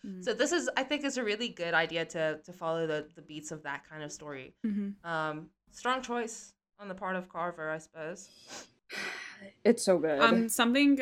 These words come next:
Speaker 1: like, we've talked about before, um, maybe it was even in Laz Rising, um,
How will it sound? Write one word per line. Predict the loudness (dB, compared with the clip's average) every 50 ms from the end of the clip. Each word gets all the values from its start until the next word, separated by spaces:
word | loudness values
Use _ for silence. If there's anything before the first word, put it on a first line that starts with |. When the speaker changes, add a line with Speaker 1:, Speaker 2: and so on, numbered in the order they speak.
| 2
Speaker 1:
like, | 4 6 6 6 4 4
we've | 0 0 0 2
talked | 0 -2 -2 0 0
about | 0 0 0 0
before, | 0 -2 -4 -4 -4 -2 0 0 0 0 0 -2 -2 -4 -6 -4 -4
um, | -2 -2 -2 -4 -4 -6 -8 -10 -12 -14 -16 _ _ _ -4 -2
maybe | -2 0 2 2
it | 2 2
was | 2 2 2
even | 2 -2 -2 -6 -6
in | -8 -8 -8 -6
Laz | -4 -4 -4 -4 -4
Rising, | -4 -4 -4 -4 -6 -6 -8 -8 -8 -8 -10 -10 -6
um, | -4 -4 -2 -2 -4 -4 -6 -8 -10